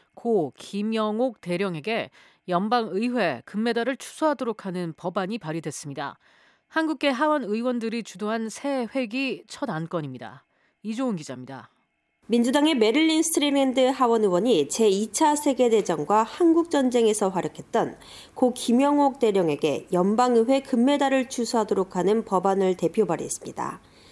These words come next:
Speaker 2: 삼십일 일 의회 기록 시스템에 따르면 법안은 이십팔 일 발의돼 금융서비스위원회와 하원 행정위원회로 회부됐습니다. 법안 발의에는 스트링랜드 의원 외에도 공화당의 영킴 하원 의원과 올해 하원에 처음 입성한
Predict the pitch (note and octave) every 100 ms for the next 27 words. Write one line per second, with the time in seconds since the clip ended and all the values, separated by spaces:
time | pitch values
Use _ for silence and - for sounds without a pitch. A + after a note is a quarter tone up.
0 | - - - - - D4+ D4+ C#4 C#4 C#4+
1 | B3 C4+ C4 C4 - B3 B3+ - A#3+ -
2 | A#3+ G#3+ G#3+ F#3+ F#3+ F#3 F#3 F3 E3 F3
3 | A3+ F#3 - A#3 G#3 A3 G#3+ - D#3 A#3
4 | D#3+ - - - - - C4 D4+ D4 C4
5 | B3+ - G#3+ F3 D#3 D3 C3+ A#2 - -
6 | A3+ B3 B3+ D#4 D4 D4 C#4 A3 E3 D3+
7 | F#3+ A3 A#3 F3 D3 - C#3 C#3 C#3 -
8 | _ - - - - - A#3 A#3 C4 A#3+
9 | A#3 G#3+ C#4 G#3+ - - E4+ D#4+ C#4+ C4
10 | B3 A3 G3+ E3+ D3 F#3 D3 - F#3+ F3
11 | E3+ A3 A#3 D#3 E3+ G3 - C#4+ C#4+ B3
12 | A3+ F#3 D#3 C#3+ C3 - - - - -
13 | A#3+ G#3 - - C4+ C4+ D4 D4+ - F#4
14 | F4 - - D#3 A#2+